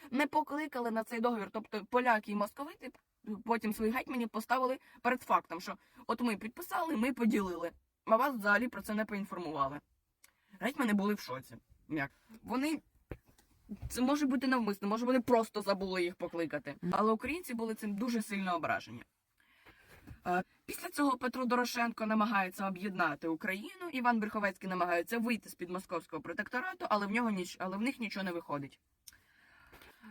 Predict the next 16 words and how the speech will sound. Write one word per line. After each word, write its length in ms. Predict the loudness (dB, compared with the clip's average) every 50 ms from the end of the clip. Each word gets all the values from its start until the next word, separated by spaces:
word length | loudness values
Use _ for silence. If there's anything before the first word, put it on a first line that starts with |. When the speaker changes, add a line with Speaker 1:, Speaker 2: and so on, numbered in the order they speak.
| -4 2
Speaker 1:
Е, 200 | 4 6 6 6
і 40 | 6
Московське 440 | 6 4 4 4 0 -2 -2 -2 -4
царство 320 | 0 0 0 0 -2 -8
зразу 340 | -4 0 4 4 4 2 0
почало 360 | -6 -8 -8 -6 -6 -6 -6
порушувати 520 | -2 -2 -2 -2 -2 -4 -6 -8 -6 -4 -4
умови 320 | -2 -2 0 0 0 -2
цього 200 | -2 -4 -4 -2
договору, 380 | -2 -2 -2 0 -2 -4 -4 -4
тому 240 | -4 -2 -2 -2
що 240 | -2 -2 -2 -4 -4 -4 _ -8
за 140 | -4 0
умовами 360 | 2 2 2 2 0 0 0 -2
Андрусівського 520 | -2 -2 -4 -6 -12 -10 -6 -4 -4 -2
перемир'я 540 | 0 -2 -2 -2 0 -2 -4 -4 -6 -10